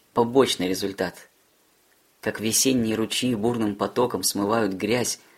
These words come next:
накопленную за долгую зиму, так и пост воздержанием обнажает несовершенство характера, застойность в виде не всегда полезных привычек,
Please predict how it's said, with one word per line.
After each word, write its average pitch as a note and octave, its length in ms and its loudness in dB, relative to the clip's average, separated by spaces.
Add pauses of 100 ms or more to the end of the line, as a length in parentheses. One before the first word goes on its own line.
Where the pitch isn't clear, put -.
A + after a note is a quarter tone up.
(120)
накопленную A2 580 2
за G#2+ 160 4
долгую G#2 400 2
зиму, A2+ 280 0
так D#3 240 -2
и C3+ 40 0
пост - 460 -2 (280)
воздержанием G#2 840 0 (340)
обнажает A#2+ 960 0 (220)
несовершенство G#2+ 800 -2
характера, G#2+ 680 0 (440)
застойность B2 640 2
в A2+ 60 -4
виде A2+ 180 2
не A2+ 140 0
всегда A2+ 280 0
полезных A2 500 2
привычек, G#2+ 600 -2